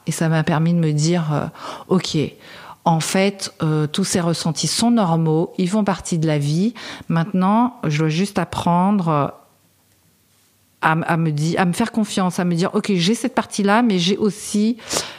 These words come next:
euh, je peux vivre cette partie-là dans la vie de tous les jours. »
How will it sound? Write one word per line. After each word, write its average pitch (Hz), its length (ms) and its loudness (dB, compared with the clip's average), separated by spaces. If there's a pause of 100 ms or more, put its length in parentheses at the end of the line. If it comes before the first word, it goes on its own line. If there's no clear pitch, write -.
(180)
euh, 170 140 0
je 180 120 2
peux 226 200 0
vivre 202 480 2
cette 180 200 -4
partie-là 190 460 0
dans 180 180 2
la 175 120 2
vie 165 100 2
de 170 100 -4
tous - 140 -4
les 156 100 2
jours. » 143 240 -2